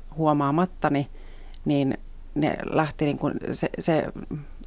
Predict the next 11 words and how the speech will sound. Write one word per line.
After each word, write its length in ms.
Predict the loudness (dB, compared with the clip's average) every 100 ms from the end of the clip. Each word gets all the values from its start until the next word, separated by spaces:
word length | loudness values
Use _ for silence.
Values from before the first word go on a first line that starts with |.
| -4
se 140 | 2
alkuperäinen 560 | 4 4 4 6 6 6
annos 360 | 4 4 4 2
ei 140 | 2
tuottanut 600 | 6 6 6 2 0 4
enää 300 | 4 4 2
sitä, 340 | 0 2 2 0 -4 -14 -14 -12 -4
sitä 340 | -2 2 4
niin 160 | 4 2
kuin 220 | 0 2
apua, 420 | 2 4 4